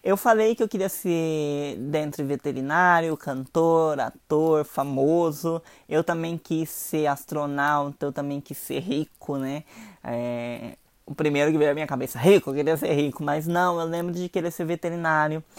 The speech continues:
Depois eu lembro de querer ser cantor, ator e ser famoso. E eu queria expressar minha arte, né? Eu queria expressar o... Mas eu não sabia como expressar, me expressar naquela época. Não tinha,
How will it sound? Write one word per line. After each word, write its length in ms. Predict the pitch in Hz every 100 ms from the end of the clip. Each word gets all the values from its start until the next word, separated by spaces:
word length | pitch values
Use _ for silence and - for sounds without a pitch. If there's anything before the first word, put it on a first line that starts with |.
| - - -
Depois 340 | 165 185 165
eu 80 | 175
lembro 320 | 170 170 175
de 80 | -
querer 240 | 175 165
ser 240 | - 175 156
cantor, 640 | - 175 180 160 160 151
ator 720 | 156 - 160 156 151 147 147 143
e 680 | 147 147 147 147 143 143 139
ser 180 | -
famoso. 880 | 147 156 147 143 147 143 131 143 139 - 214 170 -
E 760 | 160 160 156 151 151 151 151 147
eu 100 | 151
queria 300 | - 165 165
expressar 460 | - 165 151 160
minha 180 | 151 151
arte, 920 | 156 147 147 147 147 143 - - - 147
né? 100 | 139
Eu 80 | 143
queria 180 | 147 151
expressar 480 | 151 156 151 - 143
o... 120 | 156 - _ _ _ _ _ _ _ -
Mas 220 | 156 165
eu 60 | 156
não 100 | 156
sabia 260 | - 151 151
como 200 | 156 147
expressar, 680 | - 147 147 - 156 170 - - - -
me 80 |
expressar 680 | 170 - 170 - - 151 165 -
naquela 460 | 143 - 147 139
época. 240 | 147 - 190
Não 180 | 480 -
tinha, 500 | - 185 208 156